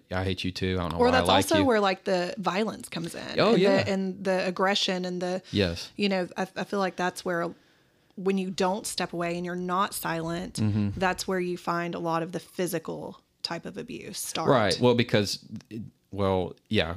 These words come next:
Speaker 1: because whoever it is, words are no longer enough to submit you.
Speaker 2: Exactly.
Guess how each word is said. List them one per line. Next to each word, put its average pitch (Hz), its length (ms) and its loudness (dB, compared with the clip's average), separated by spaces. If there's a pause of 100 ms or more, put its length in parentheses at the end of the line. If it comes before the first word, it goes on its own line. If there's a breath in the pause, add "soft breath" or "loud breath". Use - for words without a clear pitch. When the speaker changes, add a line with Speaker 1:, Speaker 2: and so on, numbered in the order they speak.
Speaker 1:
because 107 340 2
whoever 135 360 6
it 98 80 2
is, 120 400 2 (540 soft breath)
words 120 260 4
are 107 100 6
no 104 140 6
longer 101 320 4
enough 85 480 0 (240)
to 92 100 -2
submit 87 460 0
you. 78 260 -10
Speaker 2:
Exactly. 185 540 -6